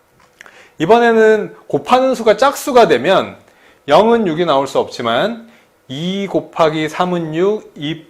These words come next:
팔에 십육, 사 곱하기 사는 육, 사, 구, 삼십육. 뭔가 차이가 있죠. 조금 전에 홀수들은 하나씩만 있었어요. 하나씩만. 오를 제외합니다. 오는 아시지만 짝수 홀수에 대해서 영, 오만 나오죠.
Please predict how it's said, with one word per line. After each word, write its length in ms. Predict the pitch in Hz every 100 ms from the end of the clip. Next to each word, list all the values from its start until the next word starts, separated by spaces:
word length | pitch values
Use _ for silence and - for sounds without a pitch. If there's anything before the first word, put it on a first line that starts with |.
| -
팔에 380 | - 185 190 180
십육, 520 | - 165 143 110 90 _ _ _ _ _
사 560 | - - 175 196 196 185
곱하기 480 | 156 - 160 156 151
사는 460 | - 147 143 139
육, 220 | 165 190 185
사, 480 | - 160 156 156 151
구, 260 | 185 196
삼십육. 520 | 185 175 160 127 120
뭔가 280 | 135 190 226
차이가 340 | 220 269 269 180
있죠. 340 | 117 - 95 _ _ _ _
조금 240 | - 175 240
전에 200 | 247 226
홀수들은 840 | 285 285 269 175 170 208 110 98 _ _ _ _ _ _ _
하나씩만 600 | - 294 294 294 240 185
있었어요. 380 | 127 117 - 104
하나씩만. 680 | 143 139 - 113 101 151 -
오를 300 | 139 208 240
제외합니다. 600 | 170 139 135 113 107 98 -
오는 580 | 143 175 226 226 - _ _ 117
아시지만 460 | 113 143 139 139
짝수 320 | - 208 - 208
홀수에 280 | 190 170
대해서 260 | 139 123 127
영, 280 | 139 165 113
오만 220 | 113 123
나오죠. 380 | 113 101 104